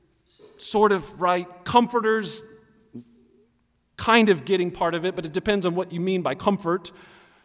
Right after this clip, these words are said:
Another translation is, is advocate, like a defense attorney,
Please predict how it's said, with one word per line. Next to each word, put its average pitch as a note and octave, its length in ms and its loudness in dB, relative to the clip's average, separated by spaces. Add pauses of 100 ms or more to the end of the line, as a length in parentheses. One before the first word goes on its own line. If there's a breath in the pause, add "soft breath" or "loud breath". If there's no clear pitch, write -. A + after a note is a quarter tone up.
(600 soft breath)
Another G3+ 260 4
translation G3+ 640 8
is, C#3 260 0 (720)
is F3+ 140 -8 (100)
advocate, G3 720 2 (1800)
like D3 100 -10
a E3+ 60 -8
defense F#3+ 440 -4
attorney, G#3+ 560 0